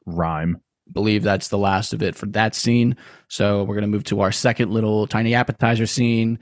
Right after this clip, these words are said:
Speaker 2: which is kind of also Lanfear involved, is Lan and the trio, the Green Trio. They stop for the night at an old temple to the Forsaken, only for kind of the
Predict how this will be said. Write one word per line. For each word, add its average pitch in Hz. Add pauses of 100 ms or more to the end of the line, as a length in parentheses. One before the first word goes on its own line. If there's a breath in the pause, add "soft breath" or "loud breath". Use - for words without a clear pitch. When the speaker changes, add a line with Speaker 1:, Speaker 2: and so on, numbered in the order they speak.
(380 soft breath)
Speaker 2:
which -
is 101
kind 135
of 135
also 101 (140)
Lanfear 104
involved, 113
is 110
Lan 117
and 107
the 98
trio, 117 (440)
the -
Green 110
Trio. 104 (180)
They 123
stop 107
for 113
the 110
night 113
at 104
an 107
old 117
temple 123
to -
the 113
Forsaken, 143 (520 soft breath)
only 117
for 110
kind 117
of 110
the 117